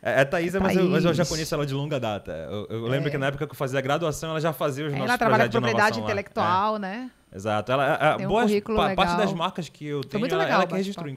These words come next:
Speaker 1: inclusive.
Speaker 2: É?
Speaker 1: Boa parte das marcas que eu tenho, inclusive.
Speaker 2: Foi muito bacana. Vitor, obrigada por ter clareado aqui algumas coisas, pelo menos pra mim clareou várias. Já vou até me associar ao Açaí Vale. Já me, já
Speaker 1: Poxa.
Speaker 2: me convencestes aqui.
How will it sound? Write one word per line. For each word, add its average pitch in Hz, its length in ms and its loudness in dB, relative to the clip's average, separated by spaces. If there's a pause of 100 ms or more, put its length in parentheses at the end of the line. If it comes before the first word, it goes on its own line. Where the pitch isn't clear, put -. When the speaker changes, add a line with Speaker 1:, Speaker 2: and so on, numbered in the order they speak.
Speaker 1:
inclusive. 92 280 -14 (200)
Speaker 2:
É? 185 320 -8
Speaker 1:
Boa 147 120 -4
parte 135 220 -4
das 131 160 -6
marcas 110 300 -10
que - 80 -18
eu - 20 -12
tenho, 90 180 -18
inclusive. - 220 -20
Speaker 2:
Foi 196 80 -10
muito 196 220 -12
bacana. 214 340 -8 (260)
Vitor, 277 220 -8
obrigada 302 500 -2
por 247 140 -6
ter 226 120 -6
clareado 214 680 2
aqui 208 260 0
algumas 196 440 4
coisas, 202 340 2
pelo 185 140 -2
menos 214 160 -4
pra 180 160 -10
mim 190 100 -8
clareou 180 340 -6
várias. 170 340 -4
Já 170 60 -6
vou 160 60 -8
até 175 160 -4
me 208 60 -2
associar 185 340 -2
ao 175 60 2
Açaí 170 280 -4
Vale. 165 440 -6
Já 185 100 -4
me, 175 60 0
já 180 80 2
Speaker 1:
Poxa. 190 100 2
Speaker 2:
me 208 60 2
convencestes 196 680 0
aqui. 180 360 -8